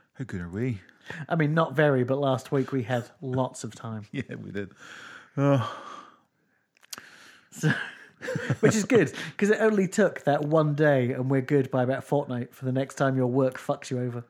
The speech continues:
Speaker 1: Fantastic.
Speaker 2: Hurrah!
Speaker 1: Oh.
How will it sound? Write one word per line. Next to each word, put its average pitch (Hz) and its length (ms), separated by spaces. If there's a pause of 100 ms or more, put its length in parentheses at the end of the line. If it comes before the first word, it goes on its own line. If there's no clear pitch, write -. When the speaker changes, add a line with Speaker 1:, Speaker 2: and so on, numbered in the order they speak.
(140)
Speaker 1:
Fantastic. - 520 (1040)
Speaker 2:
Hurrah! 196 840
Speaker 1:
Oh. 95 60